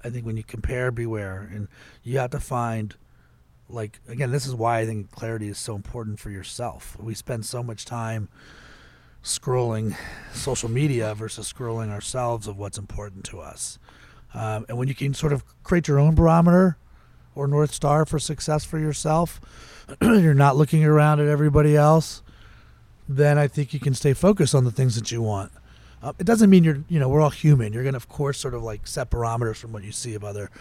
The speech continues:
things out in the marketplace. But, you, to, you know, my, my younger self was comparing myself, uh, to, to my dad or my, or my brother even. And I didn't have the context even to do that, frankly, until way later in my life.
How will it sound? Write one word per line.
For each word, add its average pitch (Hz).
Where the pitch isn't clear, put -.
things 117
out 117
in 101
the 104
marketplace. -
But, 117
you, 107
to, -
you 143
know, 127
my, 139
my 143
younger 147
self 123
was 123
comparing 131
myself, 110
uh, 104
to, 113
to -
my 117
dad 107
or 107
my, 104
or 123
my 123
brother 101
even. 90
And 110
I 156
didn't 151
have 127
the 120
context 131
even 113
to 110
do 107
that, 92
frankly, 107
until 101
way 113
later 101
in 95
my 92
life. -